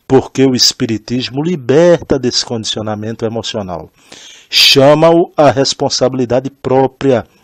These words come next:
através do uso da razão. O espírita não pode ser também um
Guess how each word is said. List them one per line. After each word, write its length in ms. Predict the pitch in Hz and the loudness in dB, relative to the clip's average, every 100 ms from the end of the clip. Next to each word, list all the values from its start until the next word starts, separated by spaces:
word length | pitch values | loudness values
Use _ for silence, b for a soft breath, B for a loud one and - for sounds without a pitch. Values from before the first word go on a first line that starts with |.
| b | b
através 560 | 113 - 113 110 120 101 | -6 0 0 2 -2 -2
do 100 | 110 | -4
uso 480 | 104 147 143 160 156 _ _ _ | -2 -2 0 -4 -4 _ _ _
da 140 | 127 | -2
razão. 460 | 113 117 98 85 78 _ b b b b b b | 2 0 -2 -8 -12 _ b b b b b b
O 60 | 131 | -4
espírita 800 | - - 117 139 131 - 92 - _ _ - | -2 -2 -4 -2 -2 -2 -6 -10 _ _ -6
não 140 | 143 | -6
pode 320 | - 170 156 | 0 0 2
ser 220 | - 147 | 0 0
também 500 | 139 127 110 117 147 b b b b - | 0 -2 0 -2 -4 b b b b -6
um 180 | 160 | -6